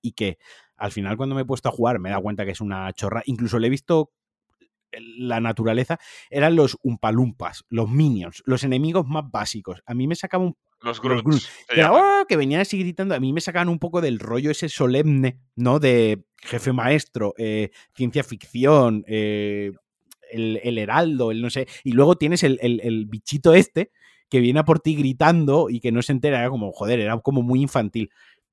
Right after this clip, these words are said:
Speaker 1: Pero al final, cuando lo he jugado, me he dado cuenta que son muy satisfactorios porque entre élite y élite, entre enemigo, élite y élite,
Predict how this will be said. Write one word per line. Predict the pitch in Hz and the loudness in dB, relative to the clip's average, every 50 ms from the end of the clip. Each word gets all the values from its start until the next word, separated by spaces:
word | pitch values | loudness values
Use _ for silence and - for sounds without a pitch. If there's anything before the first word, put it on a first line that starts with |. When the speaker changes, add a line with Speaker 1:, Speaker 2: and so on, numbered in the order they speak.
| _ _ _ _ _ _ _ _ | _ _ _ _ _ _ _ _
Speaker 1:
Pero | _ 135 127 131 | _ 2 4 4
al | 135 127 | 4 2
final, | - 139 127 143 170 208 214 - _ _ _ _ _ _ _ _ _ _ _ - | 2 -2 2 2 2 2 0 -4 _ _ _ _ _ _ _ _ _ _ _ -4
cuando | - 156 135 131 127 | 0 0 4 4 6
lo | 123 135 | 6 6
he | 139 | 4
jugado, | - 185 175 185 196 196 196 190 - _ | 4 6 6 6 6 6 4 0 -2 _
me | 131 127 127 | -6 -2 0
he | |
dado | 135 147 165 170 | 2 2 2 2
cuenta | - 170 180 175 - 147 | 0 -4 -6 -4 -6 -8
que | - - 113 107 104 _ _ _ _ | -6 -4 -6 -6 -6 _ _ _ _
son | - - 143 127 | -8 -4 -4 -2
muy | 147 160 156 | -2 -2 -4
satisfactorios | - 180 160 175 160 - - 160 _ _ 175 170 165 175 - | -4 -6 -6 -6 -8 -6 -8 -8 _ _ -4 -2 -2 -6 -6
porque | - - - - 107 _ | -8 -10 -10 -10 -10 _
entre | 123 117 107 - 107 104 101 98 - - | -4 -4 -4 -4 -6 -6 -6 -6 -6 -4
élite | 120 123 135 160 165 143 165 156 | -4 -4 -2 -4 -6 _ -6 -6
y | 151 147 | -2 0
élite, | 165 175 180 170 165 - 160 | 0 0 0 -2 -4 -4 -6
entre | 151 131 107 | -6 -4 -8
enemigo, | 101 98 98 98 104 113 123 135 | -8 -6 -4 -4 -2 -2 -2 -2
élite | 135 139 143 139 - 135 | -4 -4 -6 -6 -6 -6
y | 131 135 | -2 0
élite, | 147 143 151 143 - 147 165 _ | 0 0 -2 -2 -4 -6 -6 _